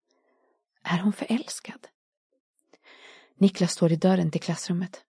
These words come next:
Han gör sig beredd så att flickorna inte kan komma förbi honom. "Flytta på dig, Niklas", hojtar Malou glatt och puffar till honom. "Ingen annan än Klara får komma förbi", säger Niklas. Klara blir varm över hela kroppen.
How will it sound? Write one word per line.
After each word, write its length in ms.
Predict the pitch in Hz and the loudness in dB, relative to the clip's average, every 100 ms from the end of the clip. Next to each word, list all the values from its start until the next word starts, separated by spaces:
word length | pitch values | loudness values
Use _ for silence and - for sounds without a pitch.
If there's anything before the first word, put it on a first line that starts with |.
| _ - - | _ -20 2
Han 140 | 202 196 | 10 12
gör 100 | 196 | 12
sig 180 | 202 | 10
beredd 440 | 185 202 220 170 170 | 8 10 10 8 2
så 120 | 185 | 0
att 100 | 175 | 0
flickorna 420 | - 208 - 202 | -2 -2 2 4
inte 180 | 185 175 | 4 2
kan 160 | - - | -4 -6
komma 220 | - 175 | 0 2
förbi 380 | - 202 233 185 | 0 -4 -2 -2
honom. 320 | 190 190 220 _ _ _ _ _ - - | -2 -6 -10 _ _ _ _ _ -20 -18
"Flytta 600 | - 226 302 - _ 370 | -4 6 6 4 _ 8
på 240 | - 165 | 10 8
dig, 120 | 156 165 | 8 4
Niklas", 460 | - 185 - 175 | 0 -2 -4 -2
hojtar 280 | - 170 185 | 0 0 0
Malou 340 | 175 175 170 | 0 0 -2
glatt 460 | 190 - 185 - - | -2 -2 -2 -4 -10
och 180 | - 185 | -8 -2
puffar 260 | 185 - | -2 -2
till 220 | 180 185 185 | -4 -2 -2
honom. 320 | 190 202 202 _ _ _ _ _ _ _ _ | -2 -6 -10 _ _ _ _ _ _ _ _
"Ingen 340 | - 226 214 285 | 10 12 12 12
annan 260 | 226 175 | 12 10
än 80 | 175 | 8
Klara 460 | - 254 240 208 254 | 6 10 12 12 8
får 140 | - | 2
komma 220 | - 170 | 0 0
förbi", 500 | 165 185 - 208 190 - | 2 0 2 2 2 -4
säger 300 | - 160 170 | -4 -2 -2
Niklas. 500 | 165 - - - - _ _ _ _ _ _ _ _ _ _ | -4 -8 -16 -16 -20 _ _ _ _ _ _ _ _ _ _
Klara 300 | - 170 160 - | -4 -2 -2 -2
blir 140 | 185 | -2
varm 260 | 170 175 175 | 0 -2 -2
över 160 | 160 | -4
hela 340 | 156 190 185 175 | -2 -2 -2 -4
kroppen. 460 | - 196 - 202 | -10 -18 -14 -14